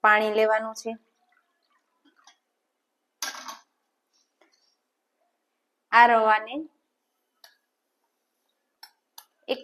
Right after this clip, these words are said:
મિક્સર જારમાં લઈ લેશું. એક કપ જેટલું પાણી, બધું મિક્સરમાં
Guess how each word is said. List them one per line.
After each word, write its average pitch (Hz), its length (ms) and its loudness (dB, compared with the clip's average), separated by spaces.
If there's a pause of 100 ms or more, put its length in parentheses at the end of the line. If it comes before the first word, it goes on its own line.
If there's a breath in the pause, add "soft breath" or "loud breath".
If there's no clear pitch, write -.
(120)
મિક્સર 220 400 -4
જારમાં 214 420 -2
લઈ 208 220 -6
લેશું. 226 300 -10 (4000)
એક 277 80 -4 (140)
કપ 208 160 0 (120)
જેટલું 196 380 -10
પાણી, 214 300 -4 (4000)
બધું 254 380 2
મિક્સરમાં 214 580 -4